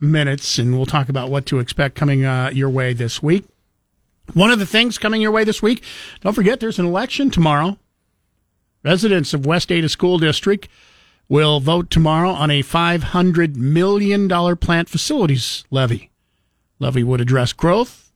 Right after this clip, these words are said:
repair, and preserve existing infrastructure, both of which the district says are major priorities. West Ada has fifty-eight schools that serve forty thousand students in kindergarten through twelfth grade. The levy would be fifty million dollars a year for ten years. And according to the district, if approved,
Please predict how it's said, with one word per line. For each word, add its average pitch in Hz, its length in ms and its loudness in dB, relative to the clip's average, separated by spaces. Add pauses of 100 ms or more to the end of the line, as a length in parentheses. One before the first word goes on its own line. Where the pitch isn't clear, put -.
(280)
repair, 156 440 0
and 139 260 -2
preserve 147 360 0
existing 139 760 -2
infrastructure, 170 760 0
both 156 320 0
of 131 140 -2
which 135 300 -2
the 127 80 -4
district 139 340 -2
says 143 340 0
are 127 140 2
major 139 320 2
priorities. 123 580 0 (520)
West - 240 0
Ada 139 220 4
has 147 200 2
fifty-eight 202 480 0
schools 151 360 0
that 151 100 -6
serve 135 240 -2
forty 156 240 0
thousand 156 320 2
students 147 520 0
in 120 100 -2
kindergarten 143 520 0
through 127 160 -4
twelfth - 500 -2 (120)
grade. 165 480 2 (520)
The 127 80 -8
levy 139 300 2
would 131 220 2
be 131 260 2
fifty 185 380 0
million 180 300 2
dollars 165 300 0
a 147 60 2
year 143 160 2
for - 120 -14
ten 151 260 2
years. 139 320 0
And - 80 -10
according 131 300 -2
to 131 100 -2
the 127 80 -2
district, 156 480 -2
if 170 160 0
approved, 175 560 -2